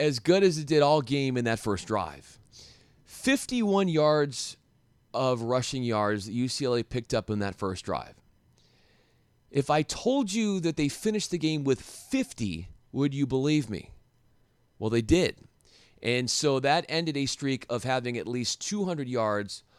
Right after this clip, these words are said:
on the ground in five consecutive games for U C L A. And Joshua Kelly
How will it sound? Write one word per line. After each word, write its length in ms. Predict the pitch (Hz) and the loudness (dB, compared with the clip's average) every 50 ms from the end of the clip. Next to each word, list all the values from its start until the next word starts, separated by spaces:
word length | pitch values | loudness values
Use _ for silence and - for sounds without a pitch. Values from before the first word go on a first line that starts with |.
| _ _ | _ _
on 160 | - 120 123 | -4 -4 -2
the 80 | 123 123 | -2 -4
ground 500 | 107 110 110 104 98 98 101 101 104 101 - | -4 -2 -2 -2 -2 -2 -2 -4 -6 -8 -8
in 140 | - 117 113 | -6 -6 -6
five 480 | 107 - - - 131 131 139 135 131 - | -6 -8 -6 -4 -2 -2 0 -2 -4 -4
consecutive 580 | - 127 113 - 117 107 - - 101 104 98 | -6 -6 -4 -2 -2 -2 -2 -2 -6 -6 -4
games 300 | 95 101 92 92 95 92 | -4 -4 -4 -4 -4 -6
for 100 | - - | -6 -6
U 140 | 98 92 82 | -6 -4 -4
C 160 | - - 101 | -4 -4 -4
L 180 | 95 98 107 123 | -2 -2 0 0
A. 240 | 117 87 - 80 - _ _ _ - - - - - - - - _ - | -2 -2 -4 -10 -16 _ _ _ -20 -20 -20 -20 -20 -20 -20 -20 _ -6
And 220 | - 135 139 139 | -4 -2 -2 2
Joshua 460 | 120 160 156 190 240 - - 285 277 | 6 6 6 6 4 0 -2 -4 -6
Kelly 500 | - - 180 175 226 226 185 151 131 117 | 0 0 2 2 2 2 0 -2 -4 -6